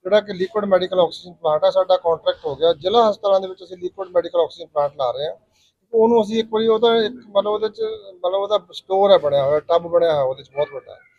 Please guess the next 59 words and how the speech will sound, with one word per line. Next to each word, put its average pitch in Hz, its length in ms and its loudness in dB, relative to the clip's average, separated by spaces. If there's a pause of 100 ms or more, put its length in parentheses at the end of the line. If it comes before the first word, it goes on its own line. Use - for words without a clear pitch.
(320)
ਉਹਦੇ 202 140 4
'ਚੋਂ 208 200 4
ਆ 180 140 8
ਕੇ 196 120 -2
ਇੱਕ 196 120 -4
ਵਾਰੀ 202 140 -2
ਉਹਨੂੰ 214 160 -2
ਭਰ 190 160 4
ਜਾਣਗੇ, 180 320 0
ਉਹ 214 100 -2
ਚਾਹੇ 202 200 4
ਤਿੰਨ 196 220 -6
ਮਹੀਨੇ 202 220 -2
ਚੱਲੀ 151 220 -6
ਚੱਲੇ। 139 340 -10 (380)
ਇਹ 214 100 0
ਤਾਂ 233 140 6
ਆਕਸੀਜਨ 226 320 2
ਪ੍ਰੋਡਿਊਸ 196 360 -2
ਕਰ 175 180 4
ਰਿਹਾ, 214 260 4
ਜੇ, 196 260 -4
ਜੇ 185 220 -2
ਉਹ 208 160 4
ਅੱਗੇ 190 160 0
ਨਹੀਂ 208 200 2
ਯੂਜ਼ 208 200 -2
ਕਰ 196 140 4
ਰਿਹਾ 208 120 2
ਤਾਂ 208 120 0
ਉਹ 185 180 4
ਹਵਾ 190 140 6
'ਚ 180 80 0
ਆ 147 120 4
ਰਹੀ 127 200 -18
ਆ। - 40 -14 (560)
ਸੋ 220 200 4
ਇਹ, 226 240 4
ਇਹਦੇ 220 180 2
ਚਾਰ, 180 300 2
ਸਾਢੇ 196 260 -2
ਚਾਰ 190 220 2
ਲੱਖ 180 200 -2
ਰੁਪਏ 185 340 -4
ਦਾ 185 340 2
ਰਨਿੰਗ 165 200 0
ਕਾਸਟ 185 320 2
ਹੈ, 185 100 4
ਹਰ 170 160 2
ਛੇ 175 200 -6
ਮਹੀਨੇ 170 220 0
ਬਾਅਦ 165 240 4
ਸਾਢੇ 165 240 -2
ਚਾਰ, 160 200 0
ਪੰਜ 151 200 -8
ਲੱਖ 156 220 -4
ਰੁਪਇਆ 151 280 -4
ਫਿਰ 147 120 -16
ਇਹਦੀ 147 260 -10